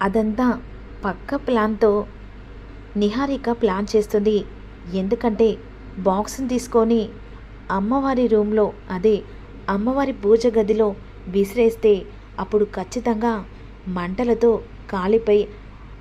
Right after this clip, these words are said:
అక్షయ చనిపోతుందని చిన్న ప్లాన్ చేసి శౌర్యను అక్షయ్ దగ్గరికి నిహారిక పంపిస్తుంది. అక్షయ్ చేతులున్న బాక్స్‌ని తీసుకొని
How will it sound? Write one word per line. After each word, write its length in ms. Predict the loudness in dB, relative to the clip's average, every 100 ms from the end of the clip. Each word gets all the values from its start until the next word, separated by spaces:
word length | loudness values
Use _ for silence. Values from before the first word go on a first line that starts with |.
| -6
అక్షయ 420 | -4 -4 -4 -4 -4
చనిపోతుందని 960 | -4 -2 0 2 2 2 0 2 0 -2 -6 -16 -18 -6
చిన్న 260 | -2 0 0
ప్లాన్ 440 | 0 0 0 -2 2
చేసి 320 | 0 2 -2 -4 -10 -18 -18 -12
శౌర్యను 640 | -2 0 2 2 2 0 -2 -10 -18 -6
అక్షయ్ 360 | -6 -4 -4 2
దగ్గరికి 540 | 2 4 2 2 -2 -4 -8 -14 -18 -18 -18 -18 -18 -18 -18 -10 -4
నిహారిక 520 | -2 0 0 0 -2 -4 -2
పంపిస్తుంది. 640 | -4 2 2 2 0 0
అక్షయ్ 180 | -2 -2
చేతులున్న 460 | -2 0 0 0 0
బాక్స్‌ని 500 | 2 2 -2 -6 -2
తీసుకొని 540 | -2 0 2 2 2